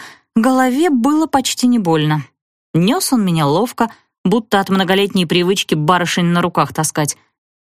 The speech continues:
"Девять жизней у твоего гавра, оклемался уже, следом трусит, полюбуйся сама".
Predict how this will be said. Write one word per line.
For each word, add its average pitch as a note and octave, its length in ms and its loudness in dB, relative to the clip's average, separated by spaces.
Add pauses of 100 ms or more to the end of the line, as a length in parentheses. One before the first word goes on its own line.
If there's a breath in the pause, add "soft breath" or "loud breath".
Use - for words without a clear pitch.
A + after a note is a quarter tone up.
(420)
"Девять E3+ 600 2
жизней D3 840 0
у D3 80 -2
твоего D3 400 0
гавра, C3+ 640 -2
оклемался D#3+ 760 0
уже, C3 300 0 (200)
следом D#3+ 640 0
трусит, C3 640 -4
полюбуйся D#3 560 0
сама". B2+ 440 0